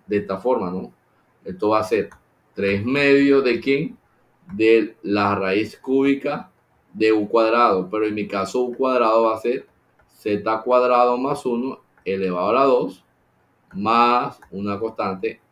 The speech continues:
de integración. Y listo. De esa manera nosotros podemos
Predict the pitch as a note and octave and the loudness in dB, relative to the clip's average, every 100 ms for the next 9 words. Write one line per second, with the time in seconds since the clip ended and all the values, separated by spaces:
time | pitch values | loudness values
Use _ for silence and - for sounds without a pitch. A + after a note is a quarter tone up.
0 | _ _ _ _ - G#2+ G2+ F#2 E2+ - | _ _ _ _ -6 -4 -2 -4 -6 -10
1 | - - _ _ _ _ _ _ _ _ | -18 -20 _ _ _ _ _ _ _ _
2 | _ _ _ _ _ - D#3 - - - | _ _ _ _ _ -2 -2 -2 -8 -20
3 | _ _ _ - A2 G#2 A2+ A#2 B2 A#2+ | _ _ _ -6 -2 -2 -2 -6 -4 -4
4 | A#2+ D3 _ _ _ C3 C#3+ B2 A2+ A2+ | -6 -10 _ _ _ -10 -4 0 0 0
5 | - A2+ G#2 G2+ A2 A#2 | 0 0 2 -2 -4 -8